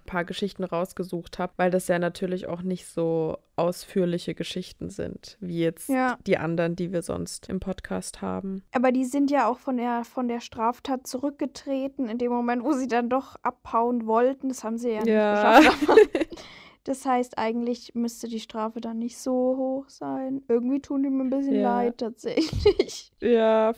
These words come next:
Speaker 1: also ich hab ja keine Ahnung, ne, aber vielleicht auch, weil das in dem Moment ja sogar auch gar nicht mal so schlimm, in Anführungsstrichen, für die Leute da war, weil wenn die Angestellten ja auch so herzlich lachen konnten und so,
Speaker 2: Ja.
Speaker 1: vielleicht deswegen.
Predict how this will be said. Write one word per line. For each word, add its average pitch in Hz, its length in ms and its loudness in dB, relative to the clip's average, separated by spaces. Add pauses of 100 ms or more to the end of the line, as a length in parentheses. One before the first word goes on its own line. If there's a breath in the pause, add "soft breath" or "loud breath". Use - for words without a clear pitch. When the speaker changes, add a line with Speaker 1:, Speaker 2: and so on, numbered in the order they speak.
Speaker 1:
also 214 220 4
ich - 200 -2
hab 196 220 -2
ja 170 120 2
keine 214 280 4
Ahnung, 214 320 4
ne, 208 100 6
aber 196 180 6
vielleicht 202 440 2
auch, 190 140 2
weil 190 340 4
das - 360 -4 (220)
in 202 200 0
dem 202 160 4
Moment 202 360 2
ja 202 120 4
sogar 196 320 0
auch - 160 -2
gar 190 180 0
nicht 208 180 -2
mal 196 140 2
so 214 680 4 (100)
schlimm, 254 920 4
in 262 200 0
Anführungsstrichen, 254 840 -2
für 240 520 4
die 226 280 0
Leute 208 400 2
da 226 160 0
war, 220 200 2
weil 196 160 2
wenn 196 180 2
die 196 200 0
Angestellten 196 640 -2
ja 185 160 0
auch - 160 -4
so 202 200 0
herzlich 196 520 -2
lachen 202 340 -4
konnten 190 460 -2
und 196 180 -4
so, 196 400 0 (160)
Speaker 2:
Ja. 269 120 -2
Speaker 1:
vielleicht 196 360 2
deswegen. 196 480 0